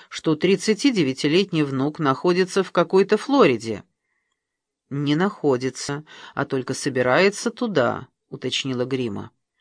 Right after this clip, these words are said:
«Это такая жидкость оранжевого цвета», — пояснил один из гномов. Я точно знаю, потому что однажды около мусорной кучи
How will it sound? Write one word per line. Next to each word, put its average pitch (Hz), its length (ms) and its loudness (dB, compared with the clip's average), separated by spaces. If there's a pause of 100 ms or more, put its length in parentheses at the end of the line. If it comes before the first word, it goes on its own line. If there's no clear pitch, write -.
(1080)
«Это 233 240 -2
такая 233 420 4
жидкость 202 640 0
оранжевого 208 560 0
цвета», — 123 640 -4
пояснил 143 480 -2
один 151 320 0
из 143 120 -2
гномов. 117 560 -4 (380)
Я 185 180 -2
точно 131 420 -2
знаю, 127 360 -4
потому 160 320 -2
что 151 200 -2
однажды 139 460 -2
около 143 320 0
мусорной 127 500 -4
кучи 165 520 -6